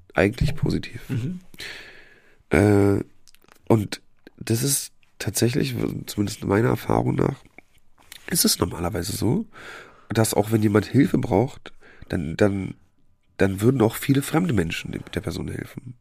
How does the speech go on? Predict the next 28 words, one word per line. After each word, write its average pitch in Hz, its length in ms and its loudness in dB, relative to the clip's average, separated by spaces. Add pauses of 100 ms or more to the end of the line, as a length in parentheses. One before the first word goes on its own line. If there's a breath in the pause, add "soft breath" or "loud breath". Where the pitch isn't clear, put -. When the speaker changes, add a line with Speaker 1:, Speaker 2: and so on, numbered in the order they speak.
(120)
Speaker 1:
So, 110 140 0
Speaker 2:
Mhm. 92 140 0
Speaker 1:
weil 110 140 6
wir 120 100 6
halt 110 140 2
Menschen 135 380 2
sind. 107 300 -10 (760 loud breath)
Und - 180 -2
eigentlich 101 340 0
in 117 100 6
uns 135 200 4
tragen, 123 420 4
dass 117 220 0
wir 117 100 4
nicht 113 300 -2
wollen, 87 240 4
dass 85 180 -2
jemand 85 260 -8
leidet. - 420 -16 (100)
Speaker 2:
Mhm. 98 160 -4
Speaker 1:
Oder 95 100 2
dass 92 180 2
es 90 60 -2
jemand 85 220 -4
schlecht - 340 -8
geht. - 240 -14 (340 loud breath)
So, - 220 0 (320 loud breath)
klar 101 400 4